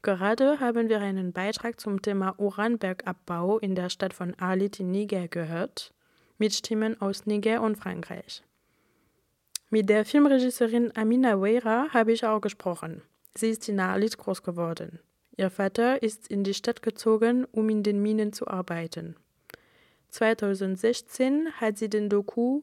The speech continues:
La Colère dans le Vent oder Wut im Wind auf Deutsch gedreht.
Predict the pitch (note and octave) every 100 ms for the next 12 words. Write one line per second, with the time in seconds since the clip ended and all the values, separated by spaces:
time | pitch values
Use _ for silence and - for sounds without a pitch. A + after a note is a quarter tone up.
0 | - G#3 F#3+ - G#3+ G#3+ A3 G#3 F#3+ F#3+
1 | F3+ G3 C#4+ - _ - - - _ G3
2 | F#3 F3+ F3 F3 G3 C4 - G#3 F#3+ F3+
3 | F#3 A#3 D4 - - G3 G3 F#3+ G3 B3+
4 | - - - G3 - D#3+ - -